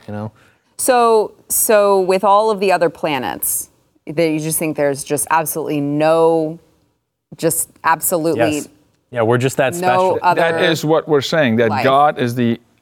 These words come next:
Speaker 3: omnipotent creator, and that this is the planet where life lives, and we, and we need to appreciate it better. Yes, I am saying that.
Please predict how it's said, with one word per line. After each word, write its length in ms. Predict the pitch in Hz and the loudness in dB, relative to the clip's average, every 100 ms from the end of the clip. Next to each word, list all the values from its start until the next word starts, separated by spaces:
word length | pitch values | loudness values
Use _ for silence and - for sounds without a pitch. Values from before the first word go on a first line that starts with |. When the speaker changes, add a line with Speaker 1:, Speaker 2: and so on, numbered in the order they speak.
| - | -4
Speaker 3:
omnipotent 760 | 127 127 156 - 170 175 151 | -2 2 0 0 -4 -2 -6
creator, 680 | - 147 127 104 95 95 95 - | -6 -4 0 0 0 0 -2 -6
and 300 | - 104 101 | -8 -6 -2
that 180 | 104 104 | -2 -2
this 340 | - 110 139 - | -2 0 0 -2
is 120 | 156 | -6
the 120 | 160 | -6
planet 480 | - 151 160 120 - | -6 -4 -4 -6 -10
where 420 | - 107 107 98 - _ - | -6 -4 -4 -6 -10 _ -12
life 520 | 90 104 135 151 - | -6 -2 -2 -4 -10
lives, 460 | 110 131 143 85 - | -8 -2 -2 -2 -10
and 240 | 113 101 | -10 -6
we, 260 | 113 113 107 _ - | -4 -4 -8 _ -14
and 180 | 104 101 | -10 -8
we 180 | 113 117 | -6 -4
need 240 | 113 117 | -4 -4
to 120 | 131 | -8
appreciate 560 | 123 - 151 - - - | -10 -8 -10 -8 -8 -8
it 140 | - | -8
better. 240 | 151 113 98 | -8 -8 -8
Yes, 280 | 113 151 - | -6 -6 -6
I 180 | 147 | -8
am 120 | 170 160 | -8 -10
saying 380 | - 123 101 | -10 -10 -10
that. 180 | 85 60 | -12 -14